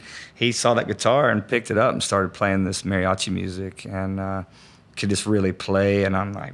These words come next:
"Wow," you know, I didn't know that that guitar could make those kinds of sounds, you know. And, and I think he saw that I was interested in that, and he said, "You know, you wanna,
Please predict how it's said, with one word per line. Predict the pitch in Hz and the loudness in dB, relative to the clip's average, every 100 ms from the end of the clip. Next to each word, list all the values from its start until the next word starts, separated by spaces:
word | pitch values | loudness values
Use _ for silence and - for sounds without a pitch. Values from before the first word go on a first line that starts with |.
| - | -6
"Wow," | - - - - | 0 2 2 -2
you | - | -4
know, | 76 | -2
I | 110 | 0
didn't | 110 | 2
know | 87 87 80 | 0 0 -2
that | 64 | -2
that | 85 - - | -4 -6 -10
guitar | 123 101 98 107 | -8 -2 0 0
could | - 95 | -4 -6
make | 101 113 | -2 -2
those | 110 110 | -4 -8
kinds | - 98 98 | -4 -4 -4
of | |
sounds, | - 95 87 80 95 | -6 -4 -4 -4 -6
you | 104 | -6
know. | 107 107 | -6 -6
And, | 69 71 - - - - - | -6 -8 -10 -20 -20 -20 -8
and | - 107 | 0 2
I | 104 104 | 2 0
think | - 110 98 | -2 -4 -2
he | 104 | 0
saw | - 104 101 | 2 4 4
that | 98 | 4
I | 101 | 2
was | 98 | 2
interested | - 98 - 104 - 101 | 0 -2 2 0 0 0
in | 104 104 | 0 2
that, | 101 107 113 | 2 2 2
and | 101 95 98 | 2 0 -2
he | 98 | -6
said, | - 101 95 | -8 -8 -8
"You | 101 | -4
know, | |
you | 104 117 | -2 0
wanna, | 120 117 107 | 0 -2 -4